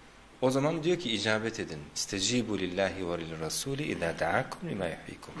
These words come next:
Allah'a ve Resulüne size hayat verecek şeye, sizi çağırdığında icabet edin. Hayata icabet etmezseniz memat kaderiniz olur. Allah Azze ve Celle evet zoraki mematı onun kişinin üzerine bırakır.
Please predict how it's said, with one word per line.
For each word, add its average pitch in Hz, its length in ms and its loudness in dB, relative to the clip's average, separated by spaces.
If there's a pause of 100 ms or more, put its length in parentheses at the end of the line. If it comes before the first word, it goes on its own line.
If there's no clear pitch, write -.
(500)
Allah'a 135 500 8
ve 131 120 2
Resulüne 120 640 2 (300)
size 113 300 8
hayat 135 460 8
verecek 104 360 0
şeye, 92 320 2
sizi 117 300 0
çağırdığında 117 600 4
icabet 110 520 2
edin. 117 180 -4 (1080)
Hayata 120 440 8
icabet 113 520 4
etmezseniz 101 800 0 (280)
memat 107 560 4 (200)
kaderiniz 104 560 2
olur. 85 360 4 (420)
Allah 95 240 4
Azze 92 300 0
ve 90 100 -4
Celle 104 280 0
evet 98 280 2 (200)
zoraki 120 520 6
mematı 107 500 2
onun 107 300 -2
kişinin 107 340 0
üzerine 101 420 -2
bırakır. - 400 -8